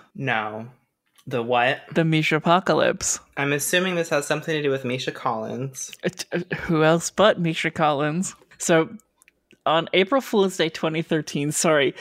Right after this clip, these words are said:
Speaker 2: this is actually going to be an episode of Unsound Theories where I just talk about Tumblr culture. <laughs>
Speaker 1: Okay.
Speaker 2: I hope that's okay with you.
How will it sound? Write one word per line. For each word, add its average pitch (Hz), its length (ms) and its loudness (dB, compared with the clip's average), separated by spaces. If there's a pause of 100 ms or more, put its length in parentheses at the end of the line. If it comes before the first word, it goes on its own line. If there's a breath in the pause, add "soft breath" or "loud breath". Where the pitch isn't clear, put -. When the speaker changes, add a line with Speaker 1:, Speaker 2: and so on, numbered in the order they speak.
(180 loud breath)
Speaker 2:
this 214 180 6
is 330 180 4
actually 190 460 6
going 160 320 6
to 165 100 0
be 156 360 2
an 143 100 0
episode 160 480 6
of 147 80 2
Unsound 160 480 4
Theories 156 420 4
where 156 200 6
I 160 140 8
just 175 260 -2
talk - 300 0
about 170 300 4
Tumblr 180 440 2
culture. 185 580 4
<laughs> - 60 -6
Speaker 1:
Okay. 170 440 0 (1120 loud breath)
Speaker 2:
I 175 80 2
hope 214 200 2
that's 202 220 4
okay 190 340 2
with - 220 -4
you. - 180 0